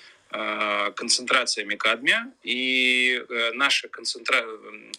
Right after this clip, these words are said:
способность производить концентрат с высоким содержанием, э, фосфора у нас намного лучше. То есть мы производим концентрат с содержанием фосфора тридцать девять процентов, а марокканцы производят, э, концентрат максимального содержания тридцать один процент.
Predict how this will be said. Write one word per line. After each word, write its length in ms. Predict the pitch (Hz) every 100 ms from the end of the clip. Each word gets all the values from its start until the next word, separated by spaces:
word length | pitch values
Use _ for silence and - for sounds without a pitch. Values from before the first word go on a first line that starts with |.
| - - _
способность 840 | - - 143 - 175 131 120 - -
производить 520 | 123 123 127 131 127
концентрат 540 | - 110 131 120 127
с 100 | 113
высоким 460 | 120 120 135 120 110
содержанием, 840 | 107 117 113 113 117 107 104 101
э, 460 | - 104 104 101 98
фосфора 540 | - - - 143 113
у 60 | 95
нас 200 | 120 -
намного 280 | 113 127 113
лучше. 380 | 104 95 - -
То 120 | 107
есть 180 | 104 123
мы 120 | 131
производим 400 | 117 117 120 117
концентрат 520 | 135 123 135 123 190
с 60 | -
содержанием 400 | 113 113 123 120
фосфора 340 | 160 - 117
тридцать 340 | 113 127 - -
девять 160 | 117
процентов, 460 | - - - - - - - - - - - -
а 180 | 113
марокканцы 520 | 117 120 131 131 131 -
производят, 680 | 113 110 110 139 127 - 110
э, 160 | 104
концентрат 640 | - 117 117 117 139 143 -
максимального 800 | 120 135 131 - 131 123 113 104
содержания 460 | - 104 - 135 123
тридцать 320 | 110 107 -
один 260 | 101 -
процент. 520 | 92 - - - -